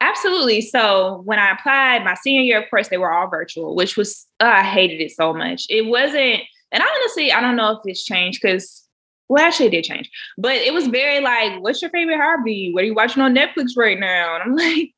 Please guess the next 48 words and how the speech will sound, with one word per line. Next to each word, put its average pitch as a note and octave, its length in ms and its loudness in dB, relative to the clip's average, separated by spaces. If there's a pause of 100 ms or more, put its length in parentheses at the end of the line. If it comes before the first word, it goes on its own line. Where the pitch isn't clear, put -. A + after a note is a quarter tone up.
(420)
"What C#4+ 180 2
does A4 100 4
that F4+ 280 4
matter? F3 400 4
Like, F3 160 2
are G3+ 80 2
y'all A3+ 160 2
gonna D#4 180 -2
pick C4+ 180 -4
me C4 160 2
or F3+ 120 0
not?" E3+ 380 2
You F#3+ 100 -4
know? G3+ 200 -6 (280)
But A#3+ 180 2
<laughs> A#3 300 0
then, D4 420 2 (420)
um, G3 480 2
this A#3+ 160 0
past B3 320 0
year, G3 300 2
both A#3 180 0
of A3 60 -6
my F3 160 2
interviews, F3+ 400 -4
I A#3 60 2
only G4 180 0
had F3+ 140 0
two E3 160 -4
interviews. D3 500 -6
Um, F3 480 -4 (240)
they G#3 140 2
were A3 80 2
in B3 80 2
person, F#3+ 600 -2 (520)
and, G#3 480 2
um, F3+ 640 -2 (160)
it D4 100 2
was F4 140 2
a C#4+ 60 0
mu-, A#3 200 0
it A#3 100 2
was A#3+ 120 0
a G#3 60 -4
lot G3 320 2
<laughs> - 100 -16
better C4+ 260 2
experience. G3+ 880 -2